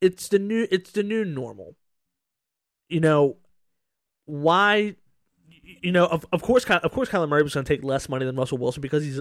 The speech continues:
he's less accomplished. You know, Lamar Jackson, I mean, the only thing that he hasn't done that Russell Wilson's done, you know, besides the longevity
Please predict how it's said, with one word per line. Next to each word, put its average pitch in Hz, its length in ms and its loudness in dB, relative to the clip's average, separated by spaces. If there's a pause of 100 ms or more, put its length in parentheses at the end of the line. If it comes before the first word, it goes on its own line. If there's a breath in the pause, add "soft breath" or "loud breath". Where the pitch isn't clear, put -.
he's 139 340 -8
less 143 160 -2
accomplished. - 680 -14 (960)
You 156 80 0
know, 156 80 4
Lamar 165 400 0
Jackson, 156 420 0
I 131 40 -8
mean, 135 120 -8
the 139 80 -6
only 165 140 -2
thing 156 120 -6
that 131 80 -6
he 139 60 -4
hasn't 131 220 -2
done 123 100 -4
that 123 80 -8
Russell 120 240 -6
Wilson's 147 340 -2
done, 110 360 -12 (480)
you 139 80 -12
know, 127 100 -2
besides 123 360 -4
the - 80 -14
longevity 117 600 -6